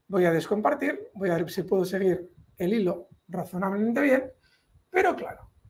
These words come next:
¿qué es lo que sucede horas después de este ataque? Sucede lo siguiente, y es que la agencia, te voy a compartir,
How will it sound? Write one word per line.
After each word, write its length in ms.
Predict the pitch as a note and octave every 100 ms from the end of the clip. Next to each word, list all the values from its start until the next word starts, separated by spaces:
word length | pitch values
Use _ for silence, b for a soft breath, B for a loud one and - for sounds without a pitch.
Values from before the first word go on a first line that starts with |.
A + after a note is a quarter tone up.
| _
¿qué 140 | -
es 140 | F#4+ D4+
lo 100 | C#4
que 80 | B3+
sucede 640 | A#3+ A3 C4 C4 C4 - _ _ _ _ _ _ _ - - - _ _ _ _ _ _ _ _ _ -
horas 340 | D4+ C#4+ A3
después 520 | A3 - C4 B3+ - - _
de 400 | F#3+ G3 - - -
este 460 | C4 - A#3+ -
ataque? 460 | - F#3+ - - _ _ _ _ _ _
Sucede 480 | - D#4+ C#4 F4 E4+
lo 100 | D4
siguiente, 640 | C#4+ C4 A3 D#3+ - - -
y 120 | A3
es 120 | C#4
que 300 | - C#4+ C#4 A3+
la 180 | F#3+
agencia, 560 | F#3+ C4 C#4 - B3+ C#4+
te 60 | A3
voy 100 | G#3+
a 100 | G#3
compartir, 640 | G#3 F3+ F#3+ C4 A3+ -